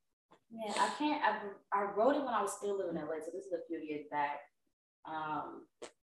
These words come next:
but I remember around the time I was like, "Dang, I wanna do something for Father's Day, but I really don't know what to do." And I remember one of my friends at the time had told me, you know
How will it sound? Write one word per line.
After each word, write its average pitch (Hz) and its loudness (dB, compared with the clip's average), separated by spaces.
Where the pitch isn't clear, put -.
but 160 4
I 170 4
remember 214 2
around 185 4
the 185 -2
time 175 2
I 165 0
was 170 -6
like, - -10
"Dang, 196 -6
I 185 -6
wanna 190 -4
do - -6
something - -8
for - -20
Father's - -10
Day, - -8
but 494 -8
I - -8
really 302 -12
don't 302 -8
know 294 -8
what - -20
to - -8
do." 185 0
And 156 -2
I 151 -6
remember 147 -6
one 156 -6
of 156 -4
my 147 -4
friends 180 0
at 175 -6
the - -20
time 147 -8
had 147 -6
told 151 -4
me, 147 -6
you 160 -2
know 143 -4